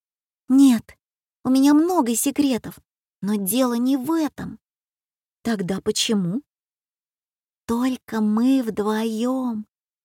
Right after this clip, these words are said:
«Да? Правда?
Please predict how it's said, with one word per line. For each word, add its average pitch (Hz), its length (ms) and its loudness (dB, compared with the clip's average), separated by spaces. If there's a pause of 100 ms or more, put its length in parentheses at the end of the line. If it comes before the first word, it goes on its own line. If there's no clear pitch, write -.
(440)
«Да? 170 400 -2 (640)
Правда? 233 680 -2